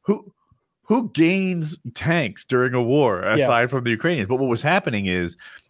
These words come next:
Speaker 1: the Russians would run out of gas, and they're like, "Well, I'm not gonna sit here in this Target all night
Speaker 2: <laughs>
Speaker 1: long." And the Ukrainians would come along with tractors and take tanks,
Speaker 2: Yeah.
Speaker 1: put some gas in them, and bam, instant tank.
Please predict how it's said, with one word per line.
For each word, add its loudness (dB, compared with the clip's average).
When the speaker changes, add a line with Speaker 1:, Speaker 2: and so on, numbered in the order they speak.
Speaker 1:
the 0
Russians 0
would -2
run 2
out 0
of -2
gas, -2
and -4
they're 0
like, -2
"Well, -2
I'm -2
not -2
gonna -8
sit -10
here -14
in -10
this -14
Target -2
all -10
night -2
Speaker 2:
<laughs> 0
Speaker 1:
long." -2
And -2
the 2
Ukrainians 0
would -6
come -2
along 4
with 0
tractors 2
and -2
take -2
tanks, -4
Speaker 2:
Yeah. 2
Speaker 1:
put -6
some -2
gas 0
in -4
them, 0
and -2
bam, 2
instant -6
tank. -4